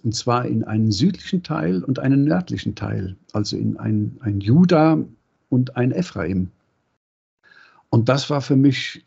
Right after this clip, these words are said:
als ich das zum ersten Mal gesehen habe, ähm, sagt man da mindblowing, ja? Also es hat mich total bewegt, ähm, weil ich das nicht erwartet hatte.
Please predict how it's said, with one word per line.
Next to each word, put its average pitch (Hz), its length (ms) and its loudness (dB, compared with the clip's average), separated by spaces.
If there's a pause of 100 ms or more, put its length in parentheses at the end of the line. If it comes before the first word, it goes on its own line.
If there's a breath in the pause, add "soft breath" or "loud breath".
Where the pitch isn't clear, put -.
als 120 180 -2
ich 117 100 -6
das 131 160 -2
zum 127 140 -2
ersten 127 240 -2
Mal 123 120 4
gesehen 123 360 2
habe, 120 280 -4 (380)
ähm, 110 520 0 (680)
sagt 123 240 -2
man 113 140 4
da 113 80 2
mindblowing, 127 640 2
ja? 110 180 -2
Also 113 220 -4
es 107 100 -6
hat 127 120 -6
mich 127 100 -4
total 127 320 -4
bewegt, 113 540 -2 (840 soft breath)
ähm, 107 600 -2
weil 113 180 2
ich 117 80 -4
das 123 180 0
nicht 147 140 -4
erwartet 143 420 0
hatte. 107 300 -10